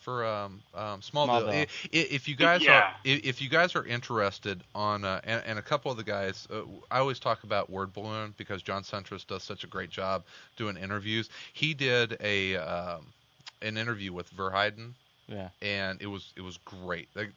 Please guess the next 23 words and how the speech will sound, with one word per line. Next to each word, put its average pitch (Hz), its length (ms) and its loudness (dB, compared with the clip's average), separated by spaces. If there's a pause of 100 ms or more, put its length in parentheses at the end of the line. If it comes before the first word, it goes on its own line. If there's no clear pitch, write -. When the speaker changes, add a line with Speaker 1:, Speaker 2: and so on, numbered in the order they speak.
Speaker 1:
that 107 160 0
guy 101 180 0
was, 87 380 -10 (400)
was 95 240 -12
awesome. 92 380 2
So 98 180 -4
check - 260 -2
out 120 180 0
that 98 180 0
interview 90 320 -8
if 82 120 -10
you 87 80 -6
have 85 140 -4
a - 20 -10
chance. 92 320 -12 (460)
Um, 104 640 6 (160)
but, 113 300 4
uh, 95 260 2
yeah, 131 200 6
I've 104 100 0
got, 107 260 0
uh, 92 300 2
uh, 90 300 0